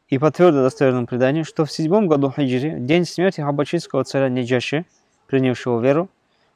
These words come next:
пророк, алейхиссалату вассалям, сообщил об этом своим по-, сподвижникам и даже совершил джаназа намаз.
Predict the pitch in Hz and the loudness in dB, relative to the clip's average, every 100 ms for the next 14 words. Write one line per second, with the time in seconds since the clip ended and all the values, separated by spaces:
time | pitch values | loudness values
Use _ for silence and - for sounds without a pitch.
0 | - 139 185 185 170 175 - 175 165 165 | 0 4 4 6 4 4 2 0 0 -4
1 | - 160 165 160 143 143 - - 143 156 | -2 -2 -2 -2 0 0 2 2 4 2
2 | 143 131 135 127 - - 131 120 170 170 | 0 -6 -6 -6 -8 -6 -2 0 2 0
3 | 170 180 175 127 120 156 160 - 127 117 | -2 -4 -4 -2 2 2 0 -4 -4 -4
4 | - 123 120 113 110 110 110 113 - | -4 -4 -4 -4 -4 -4 -6 -8 -12